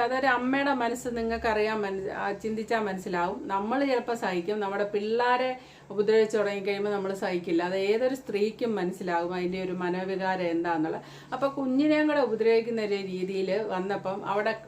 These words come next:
ഉണ്ടായിരുന്ന കാ-, ഉള്ളതും എടുത്ത് ആ കൊച്ചുമായിട്ട് ഒന്നും സ്വർണ്ണവോ ഒന്നും എടുക്കാതെ അവിടെ നിന്ന് ഇറങ്ങി പോരുമായത്. ഇപ്പം കേസിൽ ഒത്തുതീർപ്പായപ്പോഴും അമൃത പറഞ്ഞിട്ടുണ്ട്, "ഒന്നും വേണ്ട, കൊച്ചിൻ്റെ കല്യാണ ചെലവിന് പൈസ പോലും വേണ്ട, ഉപദ്രവിക്കാതിരുന്നാൽ മതിയെന്ന്" പറഞ്ഞു.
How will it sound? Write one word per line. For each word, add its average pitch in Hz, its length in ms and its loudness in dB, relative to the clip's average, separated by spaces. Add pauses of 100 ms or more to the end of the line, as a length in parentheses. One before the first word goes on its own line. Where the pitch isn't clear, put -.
(120)
ഉണ്ടായിരുന്ന 233 600 2
കാ-, 180 420 -2
ഉള്ളതും 196 360 0
എടുത്ത് 208 260 -4 (380)
ആ 214 40 0 (100)
കൊച്ചുമായിട്ട് 202 640 4 (180)
ഒന്നും 262 400 4 (140)
സ്വർണ്ണവോ 214 500 2 (140)
ഒന്നും 247 300 0
എടുക്കാതെ 202 440 2
അവിടെ 190 140 -2
നിന്ന് 202 180 -2
ഇറങ്ങി 208 300 -2
പോരുമായത്. 185 480 0 (360)
ഇപ്പം 262 260 -2
കേസിൽ 269 420 4 (100)
ഒത്തുതീർപ്പായപ്പോഴും 208 960 0
അമൃത 214 280 2 (100)
പറഞ്ഞിട്ടുണ്ട്, 190 580 -2
"ഒന്നും 214 280 -2
വേണ്ട, 190 120 -2 (160)
കൊച്ചിൻ്റെ 233 380 -2
കല്യാണ 208 300 0 (120)
ചെലവിന് 247 380 -2
പൈസ 180 180 -4 (100)
പോലും 185 260 -4
വേണ്ട, 175 120 -2 (440)
ഉപദ്രവിക്കാതിരുന്നാൽ 254 1040 2
മതിയെന്ന്" 180 340 0
പറഞ്ഞു. 160 200 -4